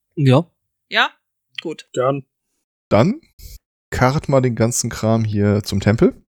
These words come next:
Speaker 4: Direkt nachdem, äh, hier, äh, die armen, armen, armen Menschen versorgt wurden.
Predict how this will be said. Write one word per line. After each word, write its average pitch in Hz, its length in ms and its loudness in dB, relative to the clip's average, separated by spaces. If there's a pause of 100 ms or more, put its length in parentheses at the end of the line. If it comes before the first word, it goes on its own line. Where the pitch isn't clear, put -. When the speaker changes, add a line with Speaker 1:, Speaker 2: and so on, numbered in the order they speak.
(360)
Speaker 4:
Direkt - 240 0
nachdem, 95 500 2
äh, 90 180 2
hier, 87 640 2
äh, 87 200 0
die - 160 -4
armen, 92 280 0
armen, 98 320 0
armen 95 280 -2
Menschen 101 280 -6
versorgt 92 340 -2
wurden. 117 240 0